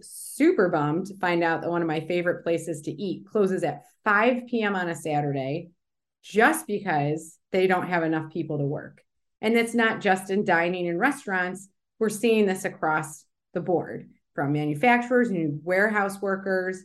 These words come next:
shipping and delivery is down, retail, staffing, you name it.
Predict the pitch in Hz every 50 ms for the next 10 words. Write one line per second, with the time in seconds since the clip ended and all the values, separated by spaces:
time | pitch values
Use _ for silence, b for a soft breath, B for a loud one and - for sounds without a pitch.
0 | b b b b b - - 247 233 214 190 170 156 147 139 143 151 202 226 208
1 | 214 208 202 196 196 190 190 185 175 180 - 196 180 175 175 170 170 170 165 170
2 | 165 165 - _ _ _ _ - 190 196 202 240 240 240 240 240 226 220 208 208
3 | 208 208 202 202 202 196 - _ _ _ - - - 214 208 208 202 196 202 -
4 | 202 202 196 196 202 196 175 170 185 208 214 202 190 185 175 170 160 160 156 -